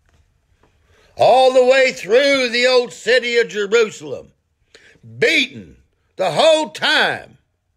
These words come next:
and falling down, crushing your rib cage, breaking your heart, essentially,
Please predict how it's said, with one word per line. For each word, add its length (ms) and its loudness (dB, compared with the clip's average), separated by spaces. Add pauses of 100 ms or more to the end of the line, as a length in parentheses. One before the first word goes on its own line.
(920)
and 200 -20
falling 540 -4
down, 560 -4 (2250)
crushing 560 -2
your 180 -4
rib 300 -2
cage, 600 -6 (760)
breaking 360 0
your 160 0
heart, 300 0
essentially, 600 -6